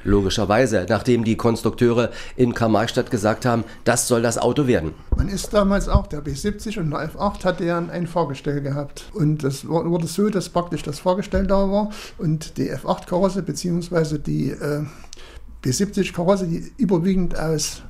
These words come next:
Speaker 2: Holz bestand, also es war ein Holzgerippe, später wurde das ja ein Metallgerippe,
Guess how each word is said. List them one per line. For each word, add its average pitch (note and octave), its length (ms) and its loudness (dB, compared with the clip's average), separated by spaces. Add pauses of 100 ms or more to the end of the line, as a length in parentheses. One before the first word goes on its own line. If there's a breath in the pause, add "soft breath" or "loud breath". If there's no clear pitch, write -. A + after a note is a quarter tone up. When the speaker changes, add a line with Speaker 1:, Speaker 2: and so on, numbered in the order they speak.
Speaker 2:
Holz F3+ 260 2
bestand, F3+ 460 0
also D3+ 160 -4
es C3+ 80 -6
war D#3 100 -2
ein C#3+ 140 -2
Holzgerippe, F#3+ 600 0
später E3 360 2
wurde E3 180 2
das D#3 260 0
ja D3 140 2
ein D3+ 340 -2 (440 loud breath)
Metallgerippe, F#3+ 720 2